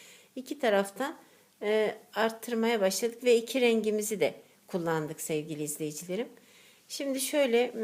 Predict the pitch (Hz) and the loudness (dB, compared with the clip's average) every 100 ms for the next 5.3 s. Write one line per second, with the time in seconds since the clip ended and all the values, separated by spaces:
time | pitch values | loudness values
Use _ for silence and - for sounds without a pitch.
0 | 214 214 214 214 220 - - 214 220 214 | 0 2 0 -2 -4 -4 -4 -4 0 2
1 | 226 240 247 214 247 - _ _ _ _ | 2 0 0 0 -2 -6 _ _ _ _
2 | _ _ - _ _ _ _ _ 185 185 | _ _ -20 _ _ _ _ _ -6 -4
3 | - 247 254 233 208 202 202 202 190 190 | 0 0 0 -4 0 -2 -2 -6 -4 -4
4 | 196 202 202 190 190 214 202 - - - | -4 -4 -2 -2 -6 -8 -8 -8 -8 -6
5 | 175 185 | -6 -6